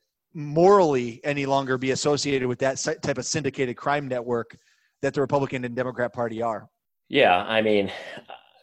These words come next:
Speaker 2: so for me, I totally agree with everything you just said. I mean, I, I agree that the Republican Party is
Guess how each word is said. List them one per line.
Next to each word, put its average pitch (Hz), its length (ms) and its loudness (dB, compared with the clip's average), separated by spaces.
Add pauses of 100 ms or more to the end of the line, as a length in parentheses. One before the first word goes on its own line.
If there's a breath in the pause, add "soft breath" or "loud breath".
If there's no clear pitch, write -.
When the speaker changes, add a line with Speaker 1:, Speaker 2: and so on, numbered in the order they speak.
(200 loud breath)
Speaker 2:
so 101 460 2 (240)
for 113 120 0
me, 101 380 2
I 101 160 2
totally 107 480 0
agree 82 300 -4
with 76 160 -8
everything 90 400 -6
you 76 100 -12
just 71 260 -12
said. 69 220 -8
I 76 60 -8
mean, 78 180 -8
I, 90 160 -6 (240)
I 95 160 -2
agree 92 480 0
that 76 400 -6
the - 60 -18
Republican 82 580 -6
Party 78 480 -6
is 69 440 -14